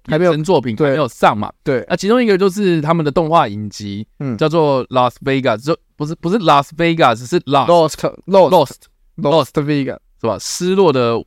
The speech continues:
Speaker 2: 拉斯维加斯。
Speaker 1: 维加斯。
Speaker 2: 对，就是失落赌城吧，我猜应该是这样翻。
Speaker 1: 对啊。
Speaker 2: 失落的赌城。
Speaker 1: 失落赌城。
Speaker 2: 对，好，总之就是这个，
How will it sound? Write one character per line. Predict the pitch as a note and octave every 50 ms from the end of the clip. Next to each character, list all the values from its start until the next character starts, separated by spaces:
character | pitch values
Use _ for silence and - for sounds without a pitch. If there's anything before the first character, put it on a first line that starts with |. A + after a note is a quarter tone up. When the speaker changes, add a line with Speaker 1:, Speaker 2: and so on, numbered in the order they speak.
| _ _ _
Speaker 2:
拉 | - B2+ B2+ C3+
斯 | - C3
维 | C3 C3+ C#3
加 | C3+ C3+ C#3
斯。 | - - C3+
Speaker 1:
维 | C3 G2
加 | G2+
斯。 | - - _
Speaker 2:
对， | - B2 A2+ G2+ G2 F#2+
就 | - A#2+
是 | A#2 A#2+ B2+ B2 A#2
失 | - - E3+
落 | F3+ F#3+ F#3+ D3
赌 | A#2+ A#2+ G#2+ G2
城 | - G#2+
吧， | F#2 F#2 F#2
我 | G2 G#2
猜 | - - C3 C3
应 | C3 B2 B2+
该 | B2 B2+
是 | B2+ C#3+
这 | C#3+ C3+
样 | B2 A2 G2+
翻。 | G2 - G2+ F#2
Speaker 1:
对 | F#2
啊。 | - _ _ _ _ _ _ _ _
Speaker 2:
失 | - - - B3+ C4 C#4
落 | D#4+ F4 D#4+ A3+ F3
的 | E3+ D3+
赌 | C3 C3+ B2 A#2+
城。 | - C3+ A#2+ G#2+ A2+
Speaker 1:
失 | - - - F#3 F#3+
落 | G3 F#3+ F3 D3+
赌 | C#3+ - _
城。 | _ _ _ - -
Speaker 2:
对， | F3+ F3 C#3+ B2
好， | A#2 C3+ D3 D#3+
总 | D3 D#3+ F3 F#3
之 | A3+ D#4 E4+ C4+
就 | - D#4+ D#4
是 | D4+
这 | D4+ E4 D4
个， | C4 B3